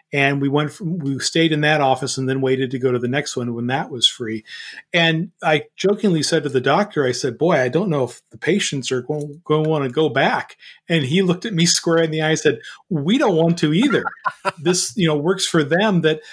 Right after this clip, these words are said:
Speaker 1: I guess, you know, he said people used to hang out in the lobby for ninety minutes, two hours sometimes, have a cup of coffee,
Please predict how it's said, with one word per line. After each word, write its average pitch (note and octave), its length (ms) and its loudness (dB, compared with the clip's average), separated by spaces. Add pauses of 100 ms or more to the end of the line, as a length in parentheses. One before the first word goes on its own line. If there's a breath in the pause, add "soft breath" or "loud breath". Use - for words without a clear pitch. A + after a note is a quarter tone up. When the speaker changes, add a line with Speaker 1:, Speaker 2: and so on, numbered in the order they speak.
(200 loud breath)
Speaker 1:
I D3 80 2
guess, E3+ 260 2
you F#3 320 -4
know, C3+ 60 -2
he E3 100 0
said F3 240 0
people A#3 300 2
used - 160 -2
to C#3 100 0
hang E3+ 220 2
out D#3+ 120 2
in D#3 60 -8
the B2 80 -4
lobby C#3+ 400 0
for B2 360 -4 (120)
ninety F3 460 0
minutes, F#3+ 400 -2
two A3+ 280 0
hours G#3 400 0
sometimes, A#2 540 -6
have E3 180 2
a F3+ 60 -6
cup F3+ 220 -2
of D3+ 80 -2
coffee, F3+ 420 -2